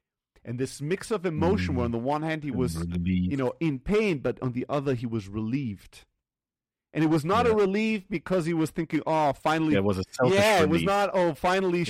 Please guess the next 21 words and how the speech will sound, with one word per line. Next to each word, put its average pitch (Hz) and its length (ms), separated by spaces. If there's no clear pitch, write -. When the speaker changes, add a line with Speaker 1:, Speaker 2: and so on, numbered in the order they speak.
Speaker 1:
she's 165 180
happy." 180 400
It 151 100
was 156 140
Speaker 2:
Yeah. 156 80
Speaker 1:
a - 20
relief 160 280
of, 147 120
"Finally, 185 340
I 156 80
don't 160 120
Speaker 2:
Yeah. - 40
Speaker 1:
have - 140
to 127 80
worry 147 420
about 139 320
this. 139 240
I 131 100
don't 135 140
have 139 160
to 123 220